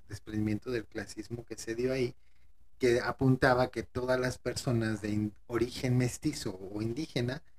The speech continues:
eran las más propensas a convertirse en criminales potenciales o en asesinos, ¿no? Entonces, y, y esos cráneos los tiene resguardado el ina, el Instituto Nacional de Antropología e Historia, los tiene resguardados, y en cada uno de los cráneos,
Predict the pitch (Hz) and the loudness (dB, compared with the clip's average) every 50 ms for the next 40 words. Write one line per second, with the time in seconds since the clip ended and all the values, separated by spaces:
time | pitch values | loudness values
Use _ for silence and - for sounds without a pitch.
0 | - - - - - - - - 135 131 131 139 147 139 127 113 - 120 117 123 | -20 -20 -20 -18 -18 -18 -6 -2 0 2 4 4 4 4 4 4 4 6 6 6
1 | 127 120 - - 139 139 - - 147 139 117 - 151 - - 143 - - 113 110 | 6 4 2 2 2 4 8 8 8 8 8 4 0 0 0 -2 -2 0 0 2
2 | 107 107 104 - - 117 113 107 - - 160 156 - - 123 117 113 - 117 117 | 2 2 2 2 2 2 2 2 2 0 0 0 0 0 0 0 0 2 4 4
3 | 110 110 113 113 117 120 117 113 120 120 - - - 123 - - 127 123 - - | 6 6 6 6 6 6 6 6 4 2 0 0 -2 -4 -2 0 -2 0 2 4
4 | 151 156 165 165 147 117 104 110 107 107 104 104 - - 107 - - 175 196 190 | 4 4 6 4 4 2 2 -2 -4 -4 -4 -6 -8 -10 -12 -8 -4 -2 2 2
5 | 160 123 110 104 101 104 135 - - - - - - - - - - - - - | 2 2 2 -2 -4 -6 -8 -10 -16 -20 -20 -20 -20 -18 -18 -18 -18 -8 2 4
6 | 131 131 127 - - - - - 156 156 - 156 143 156 165 165 160 - 214 - | 6 6 4 2 -4 -6 2 2 2 2 2 6 8 10 10 10 8 6 4 2
7 | - - 202 196 190 180 170 170 180 190 196 170 - - - 139 143 156 165 170 | 4 6 8 10 12 12 12 10 10 10 8 6 4 4 2 2 4 6 6 4
8 | 151 - - 120 113 113 120 120 120 131 147 139 120 107 107 131 165 175 - - | 4 4 2 0 2 4 2 2 2 4 2 2 2 2 2 2 0 -2 -4 -8
9 | - - 113 113 113 104 - - - 120 - - 135 135 123 - - - 113 113 | -12 -6 -2 -2 -2 -2 -4 -8 -10 -10 -4 -2 -2 -2 -2 -4 -4 -4 -4 -4
10 | 110 117 127 127 - - - - 104 101 90 - - 113 117 120 - - 160 139 | -4 -4 -6 -8 -8 -12 -12 -10 -10 -10 -10 -4 -2 -2 -2 -2 0 0 0 0
11 | 127 143 - - - - - - - - - - 123 120 - - - 135 135 127 | 0 -2 -4 -8 -18 -20 -20 -20 -20 -18 0 4 4 4 4 4 2 4 4 6
12 | 131 143 151 151 175 170 165 156 170 175 175 175 185 160 143 139 151 151 - - | 6 6 6 6 6 4 6 6 6 6 8 8 8 8 10 8 6 4 2 -4
13 | - - - - - - 135 147 147 147 139 - 156 156 165 170 170 175 175 175 | -14 -20 -20 -14 -4 6 8 10 10 10 8 8 8 10 12 12 12 12 12 10
14 | 180 180 180 170 175 - - 185 180 170 151 143 139 156 185 - - | 10 10 8 6 6 4 6 8 8 10 10 10 8 6 4 2 -4